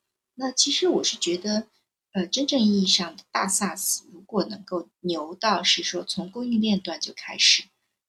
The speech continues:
从供应链的这个食材的这个经销存，然后到E R P的这个整合，到C R M的整合，其实是，啊，蛮难的一件事情。因为，啊，在国内就是餐饮的整个的，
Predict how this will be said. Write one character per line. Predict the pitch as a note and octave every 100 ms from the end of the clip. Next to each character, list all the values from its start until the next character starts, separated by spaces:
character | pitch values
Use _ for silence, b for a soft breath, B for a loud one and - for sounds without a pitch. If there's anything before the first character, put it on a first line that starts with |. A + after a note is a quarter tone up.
| -
从 | -
供 | - A3
应 | G#3
链 | A3+ G#3+ D#3+
的 |
这 | - -
个 | - F#3+
食 | - -
材 | - -
的 | - -
这 | - -
个 | _ -
经 | - -
销 | D#3+ -
存， | - - _ _ _ _ _ _ -
然 | E3
后 | G3+
到 | - F#3 D#3+ D3 - - _ -
E | F#3+
R | F3+
P | F3+ - G3
的 | C#3+
这 | A#2+ -
个 | - - -
整 | - -
合， | - - _ _ -
到 | D#3 -
C | - F3+
R | F#3
M | G#3 A3
的 | F#3+
整 | - -
合， | - - _ _ _ _ _ -
其 | - - -
实 | - - - -
是， | - - - F3 D#3+ D#3 _ _ _ _ _ -
啊， | - - _ _ -
蛮 | E3 G3+
难 | E3+ D#3
的 | G3
一 | G3+
件 | - D#3+
事 | - - -
情。 | - - G#3
因 | A#3+
为， | A#3 A#3+ B B _
啊， | F3 E3 - _ _ -
在 | A#3+ A3
国 | - E3+
内 | G3 A3+
就 | A3+
是 | A3 G3
餐 | F#3+ - C#4+
饮 | A#3 -
的 | E3+
整 | - C#3+
个 | - D4
的， | D4 F#3 -